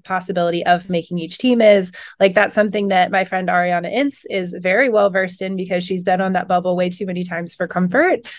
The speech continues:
So it's really an understanding born from necessity. Like, I have to get it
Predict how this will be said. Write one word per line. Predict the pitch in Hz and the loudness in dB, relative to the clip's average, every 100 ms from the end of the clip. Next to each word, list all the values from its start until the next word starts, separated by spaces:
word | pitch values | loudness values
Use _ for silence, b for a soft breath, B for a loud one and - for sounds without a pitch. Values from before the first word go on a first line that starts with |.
| B | B
So | - 240 214 214 | 0 6 6 8
it's | 214 208 190 | 6 2 2
really | 220 233 254 233 208 | 4 4 2 2 2
an | 208 | 0
understanding | 196 196 190 - 202 202 190 | -2 -4 -6 -4 -6 -4 -4
born | 185 196 196 | -2 -4 -4
from | 202 185 190 | -2 -2 -4
necessity. | 180 214 - 175 175 | -6 -6 -6 -8 -8
Like, | 170 170 | -6 -4
I | 175 | -4
have | 185 - | -4 -6
to | 196 | -4
get | 202 220 | 0 2
it | 196 190 | 2 0